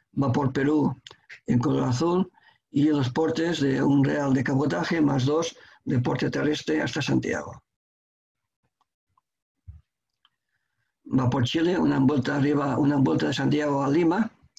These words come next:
con el Franca Santiago, que pagó la tarifa, la tarifa terrestre hasta,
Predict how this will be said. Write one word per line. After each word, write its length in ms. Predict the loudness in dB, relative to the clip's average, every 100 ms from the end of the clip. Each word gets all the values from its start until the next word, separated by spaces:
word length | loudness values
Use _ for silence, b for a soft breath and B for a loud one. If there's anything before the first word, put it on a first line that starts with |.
| b b b b _ _ _ _ _ _ _ _ _ _ _ _
con 160 | 0 2
el 160 | 2
Franca 400 | 0 0 0 0
Santiago, 600 | 0 2 2 2 2 2 0 -6 -20 _ _ _ _ -10
que 160 | -4
pagó 260 | -2 0 0
la 60 | 0
tarifa, 420 | 2 0 -2 -4
la 180 | -2 -2
tarifa 300 | -2 -2 -2
terrestre 460 | -2 -2 -4 -4 -4
hasta, 640 | -4 -4 -2 -2 -2